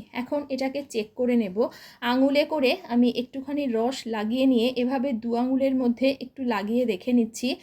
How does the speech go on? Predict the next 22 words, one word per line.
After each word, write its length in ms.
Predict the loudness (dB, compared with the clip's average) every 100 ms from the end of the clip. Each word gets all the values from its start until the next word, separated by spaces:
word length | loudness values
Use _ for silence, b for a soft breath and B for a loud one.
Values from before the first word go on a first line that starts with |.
| B B -4
দেখুন, 300 | -2 -2 -6 -8
খুব 180 | -12 -12
হালকা 500 | -2 2 2 2 -2 -2 -4
একটা 300 | -12 -10 -8 -8 -8 _
তার 220 | -2 0 2
দেখতে 280 | 0 -2 -4
পাওয়া 260 | -2 -2
যাচ্ছে, 400 | -2 -4 -6 -12 -12 b b b 0
মানে 260 | 2 2 2 -2
আমাদের 340 | -4 0 -2
শিরাটা 440 | -2 -2 0 0 0
কিন্তু 280 | 0 0 -2 -6
একদম 340 | -6 -6 -6 -4
তৈরি 300 | -2 -2 -2
হয়ে 200 | -2 -4
গেছে। 240 | -6 -8 -8
আর 140 | -8 -2
দেখুন, 260 | -2 -2 -4
জাফরান 400 | -4 -4 -4 0
দেওয়ার 240 | 2 0 -2
কারণে 340 | -6 -4 -2 -2
কিন্তু 300 | -2 -2